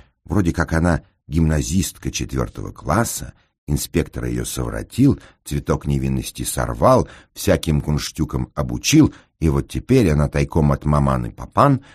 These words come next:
зарабатывает себе женским местом на конфекты и пирожные.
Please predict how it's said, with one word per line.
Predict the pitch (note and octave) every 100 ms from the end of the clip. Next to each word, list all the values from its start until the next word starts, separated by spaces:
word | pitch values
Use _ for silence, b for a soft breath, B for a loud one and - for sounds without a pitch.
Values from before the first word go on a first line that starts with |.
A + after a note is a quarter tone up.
| b b _ _
зарабатывает | D2 D#2+ D#2 C#2+ E2+ C#2 C#2+ B1
себе | C2+ C2
женским | B1+ C2+ - A#1+
местом | B1 B1+ F2+ A#2 - A#2 G2+
на |
конфекты | C#2+ B1 - F#2 G#2+ G2
и | -
пирожные. | D2+ - - - - -